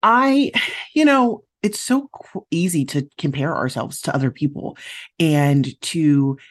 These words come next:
think that we have to be doing things a certain way or, you know, the cookie cutter way. And I've realized, like, it, it was in my twenties that I realized, eh, uh, no, everybody's on their own journey. And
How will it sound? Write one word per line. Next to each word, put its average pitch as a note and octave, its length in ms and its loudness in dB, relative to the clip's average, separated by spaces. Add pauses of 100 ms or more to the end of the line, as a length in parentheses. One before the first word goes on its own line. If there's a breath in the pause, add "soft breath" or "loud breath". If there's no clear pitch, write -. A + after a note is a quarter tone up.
(120)
think F#3+ 220 0
that F3+ 100 -4
we E3 140 -4
have D3+ 240 -6
to F3+ 100 -6
be E3 140 -4
doing C#3+ 280 0
things C#3 280 -2
a C#3 40 -2
certain C#3+ 380 -6
way C#3 420 2 (420 loud breath)
or, D3 440 2
you D#3 140 -2
know, C#3 120 0
the C#3+ 140 -2
cookie F3+ 400 -6
cutter D3 260 -2
way. C3+ 400 -2
And C3+ 140 -2
I've C3 180 -4
realized, E3 720 -2
like, C3+ 140 -2
it, C3+ 160 -2
it C3 100 -2
was D#3+ 160 -4
in E3 80 -4
my F3 80 -4
twenties F3+ 320 -4
that C#3+ 80 -2
I D3+ 40 -2
realized, D3+ 300 -4
eh, - 160 -6
uh, C3+ 300 -2 (300)
no, C#3 320 -2 (400 loud breath)
everybody's G3 460 0
on D#3 180 -2
their D3 200 -4
own C#3 220 -2
journey. C3 480 -4 (560 loud breath)
And D#3+ 380 -2